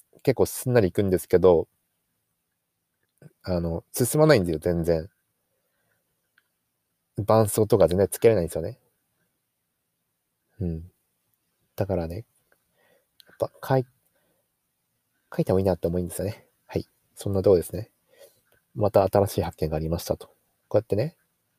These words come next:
試してみて変えていくんですよ。どんどん。いいなと思った部分はそれ取り入れて、ダメだなと思ったらやめていく。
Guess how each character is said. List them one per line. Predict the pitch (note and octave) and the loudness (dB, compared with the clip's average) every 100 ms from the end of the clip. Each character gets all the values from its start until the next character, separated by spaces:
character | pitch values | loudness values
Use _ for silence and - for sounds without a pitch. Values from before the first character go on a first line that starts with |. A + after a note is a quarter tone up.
| _ _ - _ _ _ _ - | _ _ -20 _ _ _ _ -4
試 | G#2 A2 | -2 2
し | |
て | G2+ | 0
み | E2+ | 0
て | F2+ F2 _ _ - | -2 -4 _ _ 0
変 | G2 | 2
え | |
て | G2 | 4
い | |
く | A2 | 2
ん | |
で | F2 | 2
す | E2+ | 0
よ。 | E2+ - _ _ - | 0 -6 _ _ 0
ど | F#2+ | 0
ん | |
ど | E2+ | 0
ん。 | G#2 _ _ _ _ _ _ _ _ _ _ _ _ - | -6 _ _ _ _ _ _ _ _ _ _ _ _ -6
い | G#2+ | -2
い | |
な | A2+ A2+ | 0 0
と | F2+ | -2
思 | F2 | -4
っ | _ - | _ 0
た | F#2+ F#2 | 2 2
部 | F#2 F#2 | 0 -2
分 | F#2 | 0
は | G2+ | -2
そ | G#2+ F#2+ | -4 -6
れ | |
取 | - G2 F2+ | -2 -2 0
り | |
入 | F2+ | -2
れ | |
て、 | F2 F#2 | 0 2
ダ | G2+ | 4
メ | |
だ | G#2 | 4
な | G#2+ | 4
と | A#2 | 0
思 | G#2+ | -4
っ | |
た | - C3+ | -2 0
ら | G#2 | 2
や | |
め | E2 | 0
て | E2 - | -6 -10
い | |
く。 | - | -16